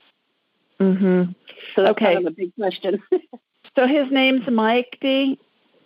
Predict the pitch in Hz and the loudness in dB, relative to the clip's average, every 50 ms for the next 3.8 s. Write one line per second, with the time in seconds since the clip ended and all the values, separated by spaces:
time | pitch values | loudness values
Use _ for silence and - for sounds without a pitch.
0 | _ - 226 220 208 185 175 175 - 233 233 226 - 285 254 240 226 220 196 180 | _ -2 0 2 2 2 0 -2 -6 -8 -8 -4 -2 0 0 0 0 0 0 -2
1 | 175 - 202 185 180 - 175 170 175 175 170 170 180 190 185 - - 185 175 - | -2 -2 -4 -4 -2 -2 0 0 0 0 -2 -2 -2 -2 -2 -2 0 -2 0 -2
2 | 190 175 180 175 185 170 160 156 151 160 175 160 170 - _ _ _ _ _ _ | -2 -2 0 0 2 2 2 0 0 0 -2 -4 -6 -8 _ _ _ _ _ _
3 | _ _ _ _ _ _ - 185 185 175 165 156 147 147 151 | _ _ _ _ _ _ -4 -2 0 0 2 2 0 0 -2